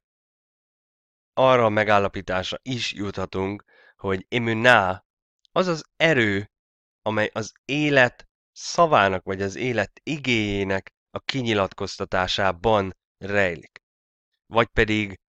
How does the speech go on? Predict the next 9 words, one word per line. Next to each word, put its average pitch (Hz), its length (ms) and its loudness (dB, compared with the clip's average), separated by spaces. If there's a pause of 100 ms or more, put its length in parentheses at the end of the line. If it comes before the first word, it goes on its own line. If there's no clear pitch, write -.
(120)
az 117 240 -2
Atyától 101 720 0
vagy 98 260 -2
Jahuától 110 920 0
érkező 95 640 -4
szó, 104 680 -2 (840)
mely 104 160 2
az 107 240 0
élet 117 680 -2